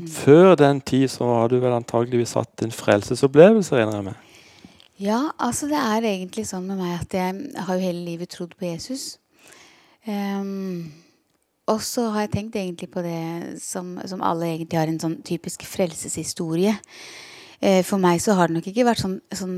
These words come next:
Speaker 1: veldig sånn at det, poff, der kom det. Men, men det har vært mer sånn at, eh, når jeg var femten år og skulle stå til konfirmasjon, så var det et veldig seriøst valg for meg. Ehm, fordi jeg var barnedøpt, så,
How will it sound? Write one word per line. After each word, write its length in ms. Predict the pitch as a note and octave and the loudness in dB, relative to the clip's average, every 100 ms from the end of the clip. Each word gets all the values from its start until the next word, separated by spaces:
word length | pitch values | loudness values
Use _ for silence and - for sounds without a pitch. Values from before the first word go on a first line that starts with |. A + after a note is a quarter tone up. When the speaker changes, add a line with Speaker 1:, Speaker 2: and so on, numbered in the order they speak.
| F#3 | 0
Speaker 1:
veldig 280 | G3 E3 D#3+ | 0 2 -2
sånn 160 | E3 D#3+ | -2 -2
at 80 | |
det, 80 | E3+ - | -6 -10
poff, 300 | F#3 - - | -12 -10 -2
der 160 | F3 E3 | 0 2
kom 280 | F3 D#3 E3 | 2 2 4
det. 100 | A#3 A3+ | 2 0
Men, 280 | A#3 G#3 G3+ - | -2 -2 -2 -2
men 140 | G3+ | 2
det 80 | G3+ | 2
har 80 | G3 | 2
vært 180 | F#3 - | -2 -4
mer 100 | F3+ | -4
sånn 180 | F3+ E3+ | -4 -4
at, 220 | E3 - F3+ | -4 -4 -4
eh, 80 | F3 | -2
når 160 | F3 | -2
jeg 160 | F3 F3 | -2 -2
var 220 | F3 F3+ F#3 G#3 | -4 -6 -8 -6
femten 320 | F#3+ E3 - | -4 -4 -6
år 80 | E3+ | -6
og 40 | |
skulle 160 | F3+ E3+ | -6 -4
stå 120 | F3 E3 | -4 -4
til 100 | F3+ | -6
konfirmasjon, 600 | F3+ F#3+ F#3 A#3+ E4+ D4+ - - - - - - | -4 -4 -2 0 0 0 -8 -20 -18 -20 -16 0
så 140 | G3+ | 4
var 100 | G3 | 4
det 80 | F#3+ | 2
et 120 | G3+ | -2
veldig 240 | G3 E3 D#3+ | -2 -2 -2
seriøst 480 | F3+ F3 E3+ E3+ F3+ | 0 0 0 -2 0
valg 300 | E3 E3 - | -2 -2 -4
for 140 | G#3+ | -2
meg. 100 | A#3+ - _ _ - - - - - - | -2 -4 _ _ -20 -20 -20 -20 -12 -6
Ehm, 640 | G3 F#3 F#3 F3+ F3+ F3+ | -2 -2 -4 -6 -6 -6
fordi 280 | E3+ G3 F#3+ | -4 0 4
jeg 160 | F3+ F3+ | 6 4
var 80 | F3 | 4
barnedøpt, 540 | F3 E3 E3 A#3+ - - | 2 0 0 -2 -2 -6
så, 220 | - | -4